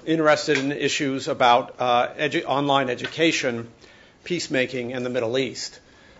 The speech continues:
And that brings us to, uh, the panel we've assembled here, uh, today.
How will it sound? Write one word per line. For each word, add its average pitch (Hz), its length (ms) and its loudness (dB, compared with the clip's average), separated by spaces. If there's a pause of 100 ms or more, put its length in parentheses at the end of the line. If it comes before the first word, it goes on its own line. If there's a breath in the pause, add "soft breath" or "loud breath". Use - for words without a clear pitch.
And 143 120 -2
that 151 160 0
brings 156 280 4
us 117 220 0
to, 127 360 -4
uh, 123 240 -2
the 117 60 -10
panel 127 320 -2
we've 113 160 -2
assembled 113 400 -4
here, 104 300 -2 (540 soft breath)
uh, 107 220 -4
today. 135 420 2